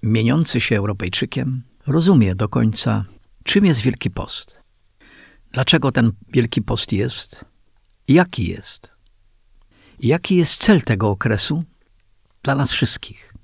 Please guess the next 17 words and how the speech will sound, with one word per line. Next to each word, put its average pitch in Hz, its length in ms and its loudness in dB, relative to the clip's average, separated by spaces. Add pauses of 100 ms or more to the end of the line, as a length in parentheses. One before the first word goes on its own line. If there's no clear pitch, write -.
(640)
Nawet 160 260 0
padają 135 460 0
pytania, 147 420 -2
po 175 140 0
co? - 200 -8
Po - 160 -8
co 160 160 -4
się 113 120 -4
tak 101 220 -6
umartwiać? 107 540 -2
Już - 140 -8
tyle 123 220 0
nieszczęść 113 480 2
na 110 80 -4
świecie. - 480 -6
Znamy 165 400 2
to. - 200 -14